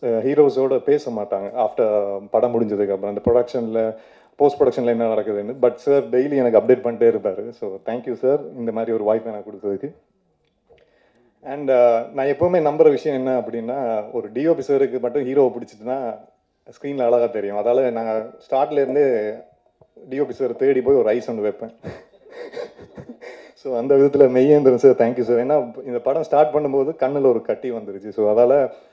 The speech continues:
"தர்ஷன், இப்போதைக்கு கொஞ்சம் ரொம்ப க்ளோஸா போகணும்" அப்படின்னு சொல்லிட்டு ஒரு தேர்ட்டீன் டேஸுக்கு அப்புறம் அந்த கட்டி போயிருச்சு. அப்ப மெய்யேந்திரன் சார் கூப்பிட்டு, "தர்ஷன், இனி ஆட்டத்தை பாருங்க" அப்படின்ட்டு சாரே வேணான்னாலும் எனக்கு க்ளோஸ் வைப்பாரு. So thank you,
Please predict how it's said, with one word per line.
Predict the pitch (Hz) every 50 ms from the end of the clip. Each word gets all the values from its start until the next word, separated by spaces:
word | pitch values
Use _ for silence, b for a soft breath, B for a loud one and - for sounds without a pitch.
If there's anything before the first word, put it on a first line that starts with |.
| B B B B B B B B
"தர்ஷன், | 120 110 117 131 - - 139 123 117
இப்போதைக்கு | - 156 151 156 147 156 165 147 120
கொஞ்சம் | - 139 131 123 120 113 110 113 113 - _ _ 143
ரொம்ப | - 127 151 160 165
க்ளோஸா | 160 147 143 139 135 143 123 113
போகணும்" | 120 123 120 123 120 113 110 110
அப்படின்னு | 104 101 113 110
சொல்லிட்டு | 110 - 117 113 113 120 120 143 123 110 104 101 113 113 - _ _ _ _ _ _ _ _ _ _ _ _
ஒரு | _ 123 123 120 120 117 117 - _
தேர்ட்டீன் | 160 170 180 - 185 165
டேஸுக்கு | 151 151 - 214 -
அப்புறம் | 127 - 135 147 143
அந்த | 127 113 104
கட்டி | - 110 107 123
போயிருச்சு. | 113 - 110 110 104 95 92 107 - - _ _ _ _ _ _ _ _ _ _ _
அப்ப | - 113 110 - 143 131 123
மெய்யேந்திரன் | 113 120 127 139 143 143 135 120
சார் | 117 131 120
கூப்பிட்டு, | - 139 127 123 120 131 131 113 113
"தர்ஷன், | 113 - - 135 113 104 107
இனி | 110 117 117
ஆட்டத்தை | 113 113 113 - 113 123
பாருங்க" | 113 127 123 120 123 117 107 107
அப்படின்ட்டு | 101 107 113 113 110 - 151 247 226 - B B B B B B B B - -
சாரே | 151 160 180 175 180 170
வேணான்னாலும் | 151 156 156 156 147 147 143 143 156 165
எனக்கு | 151 143 131 117 127
க்ளோஸ் | 131 135 135 - 127
வைப்பாரு. | 117 - 110 107 107 117 151 160 -
So | - - - 113 110 104 95 - -
thank | - 113 139 143 -
you, | 147